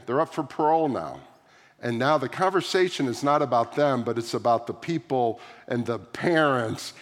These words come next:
and the siblings who survived and how they are dealing with what occurred twenty years ago.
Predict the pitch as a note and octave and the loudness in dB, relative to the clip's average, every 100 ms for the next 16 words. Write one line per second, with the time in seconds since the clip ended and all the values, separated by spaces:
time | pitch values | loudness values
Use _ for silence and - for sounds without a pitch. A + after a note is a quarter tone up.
0 | - A#2+ A#2+ - - F3+ D3+ D3 B2+ A#2+ | -8 -4 -4 -2 2 2 4 2 2 0
1 | - C#3+ B2+ - A#2+ A#2 C#3+ D3 G#2+ G#2 | -2 -4 -2 -4 -2 4 6 6 4 0
2 | A2 G2 - - - - - - - C#3 | -2 -6 -12 -18 -20 -14 -6 -4 0 4
3 | D#3+ D3 C#3+ C#3 C3 B2+ C#3+ D#3 C3+ A#2+ | 4 4 2 4 2 2 2 2 2 0
4 | A2+ A2+ A2 G2+ G#2 A#2 A2 B2 A2+ G#2 | 0 0 0 -4 -2 -2 -2 -4 -6 -6
5 | G#2+ G#2 G#2+ G#2 G#2 F#2+ F2+ E2 D2+ | -6 -4 -2 -4 -4 -8 -8 -10 -14